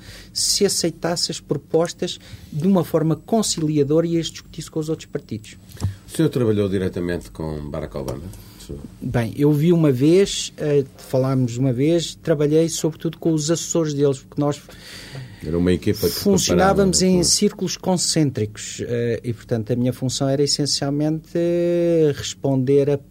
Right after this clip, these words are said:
Speaker 1: muitas perguntas que me eram postas e
Speaker 2: Com que ideia é que ficou dele enquanto era candidato?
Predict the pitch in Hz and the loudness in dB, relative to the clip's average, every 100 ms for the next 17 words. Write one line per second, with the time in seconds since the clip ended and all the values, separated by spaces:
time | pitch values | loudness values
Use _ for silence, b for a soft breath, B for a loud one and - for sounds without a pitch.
0 | - 147 160 190 185 180 147 - 151 151 | -4 0 4 4 2 0 -4 -2 -4 -2
1 | 170 165 - - 147 147 143 143 156 160 | -4 -4 -6 -4 0 0 0 -2 -2 -2
2 | - - 160 156 139 131 127 123 123 101 | -4 -6 -6 -6 -6 -4 -2 0 2 2
3 | 80 82 85 - 87 - 78 73 67 - | 2 0 -2 -4 -6 -2 -4 -4 -6 -10
4 | 73 71 76 65 71 71 71 69 65 65 | -10 -8 -10 -10 -10 -10 -10 -8 -10 -12